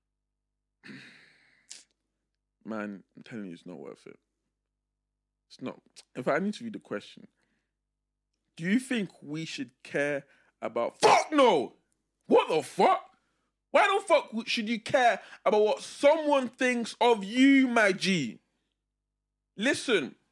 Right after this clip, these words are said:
a lot of people allow opinions to shape them.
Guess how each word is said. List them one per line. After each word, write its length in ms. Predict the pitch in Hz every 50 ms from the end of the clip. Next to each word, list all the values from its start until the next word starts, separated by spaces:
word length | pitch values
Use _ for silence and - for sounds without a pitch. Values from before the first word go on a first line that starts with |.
| _ _ _ _ _ _ _ _ - -
a 80 | 185
lot 260 | 226 262 302 302 269 247
of 140 | 233 -
people 520 | - 269 277 269 - - 220 208 202 208 - - - - - -
allow 440 | 180 185 214 240 240 247 220 208
opinions 580 | 202 180 - - 240 254 247 226 226 214 196 -
to 140 | - - 180
shape 680 | 175 - - - - 254 247 247 202 - - - - -
them. 380 | - 196 185 165 139 113 85